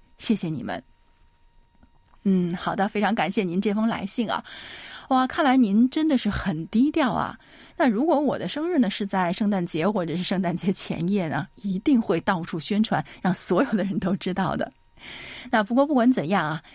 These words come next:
还是让我们在这里呢，送上一份稍微有些迟了的生日祝福，祝您生日快乐。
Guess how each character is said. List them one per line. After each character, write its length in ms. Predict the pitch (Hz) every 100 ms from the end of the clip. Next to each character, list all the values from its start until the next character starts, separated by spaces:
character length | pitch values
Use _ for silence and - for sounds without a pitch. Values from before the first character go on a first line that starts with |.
| - -
还 120 | -
是 100 | 262
让 140 | 330 285
我 120 | 175
们 220 | 170 190
在 140 | 233 226
这 160 | 233
里 120 | 185 156
呢， 320 | 160 180 202
送 260 | - 185
上 460 | 185 196 160 156 151
一 120 | 160
份 220 | - 175
稍 280 | 170 - 269
微 220 | 285 277
有 180 | 247 -
些 240 | 160 214 240
迟 240 | - 160
了 140 | 180
的 200 | 170 147
生 220 | 165 202 208
日 120 | 185
祝 140 | 214
福， 400 | 180 180 170 226 - _
祝 120 | -
您 220 | 185 170 -
生 300 | - 233 262
日 80 | 214
快 260 | - 254 165
乐。 200 | 143